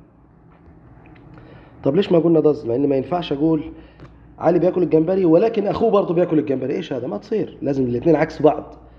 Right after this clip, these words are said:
فهمت علي؟ علي eats shrimps but his brother doesn't. والعكس صحيح. لو قال لك مثلًا علي، يلا علي تطفش مننا، علي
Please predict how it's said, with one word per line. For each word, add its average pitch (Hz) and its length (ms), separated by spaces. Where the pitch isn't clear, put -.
فهمت 139 240
علي؟ 175 280
علي 165 460
eats 170 100
shrimps 202 420
but 165 320
his 165 140
brother 143 380
doesn't. 101 360
والعكس 143 560
صحيح. - 580
لو 117 280
قال 147 220
لك 104 140
مثلًا 123 360
علي، 180 520
يلا 117 260
علي 113 200
تطفش 113 340
مننا، 110 320
علي 160 460